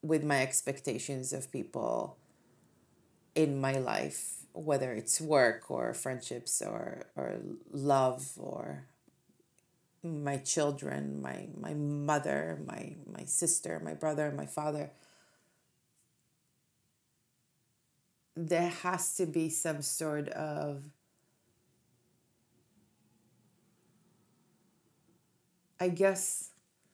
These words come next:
breathing room, mental, energetic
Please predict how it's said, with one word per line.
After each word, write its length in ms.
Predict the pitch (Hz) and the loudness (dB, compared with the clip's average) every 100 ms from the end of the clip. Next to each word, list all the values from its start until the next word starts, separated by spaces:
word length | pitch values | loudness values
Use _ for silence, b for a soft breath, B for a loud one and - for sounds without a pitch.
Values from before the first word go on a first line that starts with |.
| _ _ _ _ _ _ _ _ _ _ - | _ _ _ _ _ _ _ _ _ _ -10
breathing 600 | 160 185 190 175 160 147 | 4 8 8 6 4 2
room, 460 | 135 131 131 147 151 - _ _ _ _ _ _ _ _ _ _ _ _ _ _ - | -2 -2 -4 -8 -10 -20 _ _ _ _ _ _ _ _ _ _ _ _ _ _ -2
mental, 580 | 175 196 196 185 147 143 | 4 4 4 0 0 0
energetic 680 | 151 156 151 185 185 170 | -2 -2 4 6 6 4